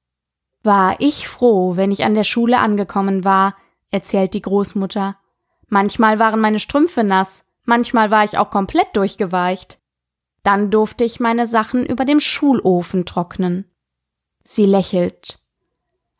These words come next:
"Aber es gab auch schöne Momente. Wir haben auch auf einem Baumstumpf gesessen und Glanzbilder getauscht.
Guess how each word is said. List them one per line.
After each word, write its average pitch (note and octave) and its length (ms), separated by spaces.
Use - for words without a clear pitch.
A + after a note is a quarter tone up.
"Aber G3+ 200
es F#3+ 160
gab F#3+ 240
auch F#3+ 140
schöne C4 360
Momente. F#3 680
Wir A3+ 220
haben G#3 320
auch F#3+ 200
auf G#3 200
einem F#3+ 240
Baumstumpf G#3 760
gesessen F#3+ 540
und F3+ 160
Glanzbilder G3 760
getauscht. F3 800